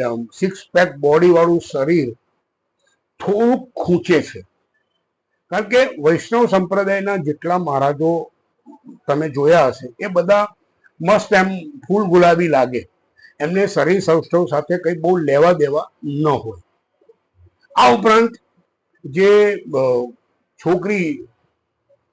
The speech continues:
જેની સાથે ચરણ સેવાના નામે કામલીલા થાય છે, ભોગ વિલાસ થાય છે, એના પાત્રમાં જે આ પહેલા પણ, અ, યશરાજની ફિલ્મમાં આવી ગઈ છે, શાલિની પાંડે,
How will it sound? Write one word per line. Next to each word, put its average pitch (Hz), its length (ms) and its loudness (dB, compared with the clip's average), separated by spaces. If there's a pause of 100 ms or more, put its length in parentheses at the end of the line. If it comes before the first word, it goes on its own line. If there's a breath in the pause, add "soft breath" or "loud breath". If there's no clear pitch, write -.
(880)
જેની 143 480 -4 (100)
સાથે 131 480 -4 (460)
ચરણ 175 280 4
સેવાના 160 440 0
નામે 139 400 -4 (1080)
કામલીલા 170 540 4
થાય 143 240 -2
છે, - 200 -2
ભોગ 151 320 0
વિલાસ 147 260 2 (100)
થાય 131 180 0
છે, - 240 -18 (1400)
એના 196 160 4
પાત્રમાં 139 720 -2 (840 soft breath)
જે 135 160 -4
આ 156 160 2
પહેલા 147 340 0
પણ, 147 260 -2 (540)
અ, 113 300 -6 (480)
યશરાજની 143 680 0
ફિલ્મમાં 131 800 -10
આવી 143 220 0
ગઈ 120 180 -4
છે, 120 220 -10
શાલિની 143 520 -4
પાંડે, 147 460 -4